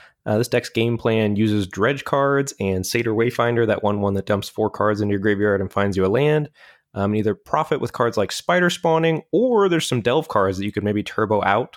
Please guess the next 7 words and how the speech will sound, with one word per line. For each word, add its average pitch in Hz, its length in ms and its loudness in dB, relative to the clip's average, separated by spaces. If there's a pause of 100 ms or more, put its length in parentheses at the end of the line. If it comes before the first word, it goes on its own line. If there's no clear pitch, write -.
like 101 180 -4
Hooting 113 300 0
Mandrills 113 600 -2
or 104 120 0
Gurmag 123 420 2
Angler. 175 420 2 (500)
Um, 95 540 2